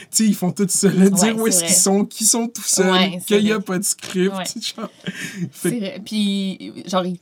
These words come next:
Speaker 2: coupent pas, là, normalement, faut pas couper une apology vidéo, là, genre,
Speaker 1: Hmm.
Speaker 2: tu sais, faut pas qu'il y ait de jump cut, mais je sais pas si James Charles, euh,
Speaker 1: Il y a,
Speaker 2: il a
Speaker 1: il y a, il y a pas de jump cut, tu sais, c'est, c'est comme, c'est, c'est juste trop fucked up, genre, parce que il,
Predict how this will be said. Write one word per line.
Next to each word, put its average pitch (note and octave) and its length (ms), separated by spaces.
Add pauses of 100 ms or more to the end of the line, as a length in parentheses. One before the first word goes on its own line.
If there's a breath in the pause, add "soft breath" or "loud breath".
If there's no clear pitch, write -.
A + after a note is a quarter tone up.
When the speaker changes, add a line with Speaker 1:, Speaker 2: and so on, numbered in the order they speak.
(100)
Speaker 2:
coupent G3+ 240
pas, G3 200
là, F4 140
normalement, G#3+ 540
faut G3+ 120
pas F#3 120
couper G#3+ 340
une F#3+ 200
apology E3+ 680
vidéo, E3 440
là, C4+ 180
genre, F#3 340
Speaker 1:
Hmm. D#3+ 320 (120)
Speaker 2:
tu G#3+ 80
sais, G#3 60
faut F#3+ 100
pas F3 120
qu'il F#3+ 120
y F#3+ 40
ait - 20
de F3 160
jump E3+ 260
cut, F3+ 100 (180)
mais G#3 100
je F3+ 60
sais F3+ 80
pas F#3 100
si F#3 320
James E3+ 260
Charles, E3+ 320 (100)
euh, D#3 100
Speaker 1:
Il F3+ 60
y F3 40
a, E3+ 40
Speaker 2:
il D#3+ 60
a - 20
Speaker 1:
il E3+ 40
y F3 100
a, E3 120
il D#3+ 80
y F3 60
a F3 40
pas B3+ 200
de B3 120
jump D#3+ 260
cut, F#3 120 (160)
tu - 80
sais, D4+ 60
c'est, - 160
c'est F#3 200
comme, F#3 340 (460 soft breath)
c'est, - 320
c'est - 240
juste B3 260
trop B3 160
fucked - 340
up, F3+ 160
genre, E3+ 140
parce D#3 160
que E3 260 (100)
il, D#3 200